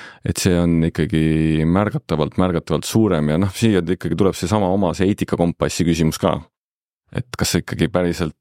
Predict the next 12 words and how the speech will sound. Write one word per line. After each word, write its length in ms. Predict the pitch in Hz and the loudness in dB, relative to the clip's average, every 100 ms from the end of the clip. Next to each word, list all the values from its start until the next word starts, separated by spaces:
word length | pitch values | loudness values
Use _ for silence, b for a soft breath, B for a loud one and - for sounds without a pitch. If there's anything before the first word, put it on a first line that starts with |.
| - | -4
tahad 300 | 104 85 76 | -2 -2 -4
ja 60 | - | -4
pead 320 | - 101 78 | 0 0 0
selliseid 320 | - 78 78 | -2 -4 -2
asju 220 | 80 - - | -2 -2 -2
tegema? 380 | 87 60 - - 82 _ _ - | 0 0 -4 -6 -10 _ _ -8
Et, 460 | - _ _ - | -8 _ _ -2
äh, 220 | 82 80 69 | 0 0 0
ma 220 | 85 87 | 0 0
arvan, 240 | 87 80 76 | 0 0 -2
et, 320 | - _ - | -6 _ -4
äh, 140 | 78 | -2